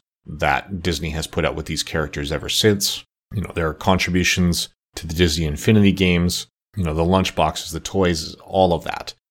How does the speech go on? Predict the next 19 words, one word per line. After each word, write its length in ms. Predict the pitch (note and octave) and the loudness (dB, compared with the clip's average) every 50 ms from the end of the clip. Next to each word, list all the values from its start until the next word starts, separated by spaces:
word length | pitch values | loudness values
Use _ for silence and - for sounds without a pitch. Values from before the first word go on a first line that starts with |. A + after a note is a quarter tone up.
| _ _ | _ _
And 120 | F#2+ F#2 F#2 | -4 -2 -2
the 60 | F2+ | -2
fact 300 | - - A2 G#2+ G2+ - | 0 2 2 2 2 0
that 100 | G2+ F2+ | -4 -4
a 60 | F#2 | -4
sequel 480 | - - - B2+ - A2+ G2+ F#2+ F#2 F#2 | -4 -6 -6 -6 -6 -4 -2 -2 0 0
won't 240 | F#2+ G2 G2 F#2+ E2+ | 0 0 0 0 -2
actually 340 | E2 F2 - - - G2 | -2 -2 -2 -4 -4 -6
be 220 | E2+ D2+ E2+ D#2+ - | -6 -6 -8 -6 -2
out 180 | F2 F2+ F2+ E2 | -2 0 0 -2
until 400 | E2 D2+ D#2 - - - D#2 D2+ | -4 -6 -6 -6 -6 -6 -8 -8
two 220 | - - - A2 | -8 -6 -6 -4
thousand 440 | G2+ - G2 F2+ E2+ - F2 D#2+ - - | -2 -2 -2 -2 0 -2 -4 -6 -4 -2
eighteen, 640 | F#2+ F#2+ F#2+ F#2+ - - - - A2+ G#2 G2+ G2+ F#2+ G2 | 0 0 0 0 -4 -8 -4 0 2 2 4 2 2 0
a 40 | F#2+ | -4
full 220 | - - F#2 E2+ | -4 -2 -2 -2
fourteen 640 | - - - - B2+ C#3 - - - - - A#2 G#2 | -4 -8 -8 -4 -4 -4 -4 -6 -6 -2 0 2 4
years 300 | G2+ F2+ F2+ F2 E2 E2 | 4 4 2 2 0 0
later, 500 | E2 E2 E2+ - - - C2 - - | 0 0 2 2 0 0 -4 -6 -8